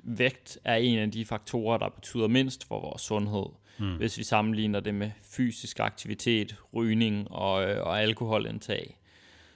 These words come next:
Speaker 1: Så, øhm, så det er altså vigtigere at være fysisk aktiv,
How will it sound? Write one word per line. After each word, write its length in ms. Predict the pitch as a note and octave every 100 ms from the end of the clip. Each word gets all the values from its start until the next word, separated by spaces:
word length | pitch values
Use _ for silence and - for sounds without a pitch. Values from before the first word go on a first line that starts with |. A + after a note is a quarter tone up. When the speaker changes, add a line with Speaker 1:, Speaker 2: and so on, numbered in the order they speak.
| _ -
Speaker 1:
Så, 200 | - A2
øhm, 880 | G#2 G2+ F#2+ F#2+ F#2 - D#2+ - - _ _ _ _ - -
så 260 | - -
det 120 | A#2
er 40 | A2
altså 180 | G#2 A2+
vigtigere 540 | C3 - B2 A2 G#2
at 60 | G#2
være 140 | G2
fysisk 400 | - B2 - - G#2+
aktiv, 560 | B2+ - - A2+ -